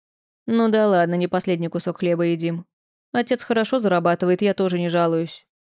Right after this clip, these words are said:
Если еще и огородом в полную силу заниматься, никакого здоровья не хватит. Ты бы хоть Олю, подружку свою, позвала, пусть она себе заберет, что на огороде неубранным осталось.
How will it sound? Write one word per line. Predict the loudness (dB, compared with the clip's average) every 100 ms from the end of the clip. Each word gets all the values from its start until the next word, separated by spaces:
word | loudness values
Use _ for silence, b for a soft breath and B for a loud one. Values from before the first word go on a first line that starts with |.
| _ _
Если | 0 0 2
еще | 0 2
и |
огородом | 2 2 2 2
в | 0
полную | 0 2 2
силу | 2 2
заниматься, | 2 0 0 0 -2 -4
никакого | -2 0 2
здоровья | 2 2 2 0 -2
не | -4
хватит. | -2 -4 -4 -14 _ _ _ _ _ _
Ты | -2
бы | 0
хоть | 0 2
Олю, | 2 2
подружку | 2 2 0 -2
свою, | -2 -2
позвала, | 0 0 2 2 -2 -2
пусть | -2 0
она | -2
себе | 0 -2
заберет, | 0 2 2 0
что | -2 -2
на |
огороде | 0 2 0 0
неубранным | -2 -2 -2 -2
осталось. | -4 -2 -2 -2 -6